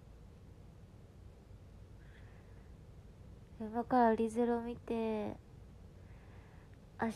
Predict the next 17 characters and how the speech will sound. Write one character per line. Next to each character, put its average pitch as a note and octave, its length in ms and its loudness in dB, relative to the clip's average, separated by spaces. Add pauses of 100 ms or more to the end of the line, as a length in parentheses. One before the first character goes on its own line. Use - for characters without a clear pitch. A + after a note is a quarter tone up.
(180)
日 A#3 60 10
は A3+ 600 8 (2250)
レ A#3+ 100 8
ッ A#3 60 6
ス - 240 -4
ン、 G#3 180 0
朝 G#3+ 340 2
リ G#3 120 0
ハ G3+ 160 0
ー G#3+ 40 2
サ A3+ 160 -2
ル A3 120 4
が A3+ 180 4
あ A#3 40 6
る A3 180 0
の G3 180 -4
で、 A#3 480 0